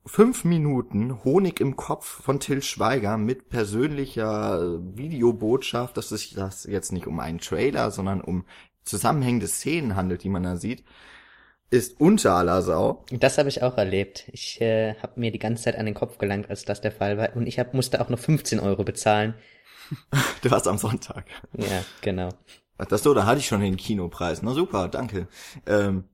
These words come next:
Speaker 1: dann noch die unangekündigte Pause, die während des Films kam, zusätzlich noch mit einem Flacker-, mit einer flackernden Leinwand, was überhaupt nicht sein darf.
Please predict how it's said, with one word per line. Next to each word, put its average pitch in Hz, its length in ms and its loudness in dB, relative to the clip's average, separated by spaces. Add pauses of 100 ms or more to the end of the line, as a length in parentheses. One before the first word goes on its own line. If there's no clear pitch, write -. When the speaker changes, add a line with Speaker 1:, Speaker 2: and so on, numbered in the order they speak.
(340)
Speaker 1:
dann 165 180 6
noch 170 160 4
die 135 200 -2
unangekündigte 127 1000 2
Pause, 113 520 0
die 98 260 -4
während 95 260 0
des 90 120 -6
Films 104 300 0
kam, 113 640 -2
zusätzlich 120 560 0
noch 110 140 -2
mit 117 120 -2
einem 98 220 -2
Flacker-, - 440 -6
mit - 160 -2
einer 110 160 -2
flackernden 143 520 -2
Leinwand, 110 420 -2
was 95 140 -4
überhaupt 92 340 -4
nicht 98 160 -6
sein - 240 -6
darf. 123 320 -4